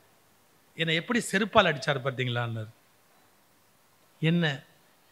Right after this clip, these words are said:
இந்த ஊர்லயே எவன் பெரிய பிச்சைக்காரனோ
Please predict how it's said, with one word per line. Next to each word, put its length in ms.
இந்த 180
ஊர்லயே 680
எவன் 340
பெரிய 300
பிச்சைக்காரனோ 960